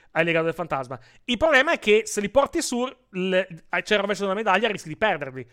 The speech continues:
o comunque rischiano di perdersi quantomeno. Vedi, vedi per esempio quello che è successo con,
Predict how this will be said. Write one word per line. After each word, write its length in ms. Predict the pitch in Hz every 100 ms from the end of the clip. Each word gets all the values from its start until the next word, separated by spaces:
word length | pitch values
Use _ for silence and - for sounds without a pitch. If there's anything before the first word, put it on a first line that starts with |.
| _
o 100 | 208
comunque 300 | 220 220 220
rischiano 260 | 202 220 202
di 120 | 180
perdersi 540 | 190 185 147 147 -
quantomeno. 460 | 139 143 156 143 131
Vedi, 260 | 160 170 - - -
vedi 180 | 170 185
per 140 | 180
esempio 220 | 160 165
quello 160 | 175 175
che 60 | 156
è 60 |
successo 340 | 139 156 143 156
con, 400 | 151 147 147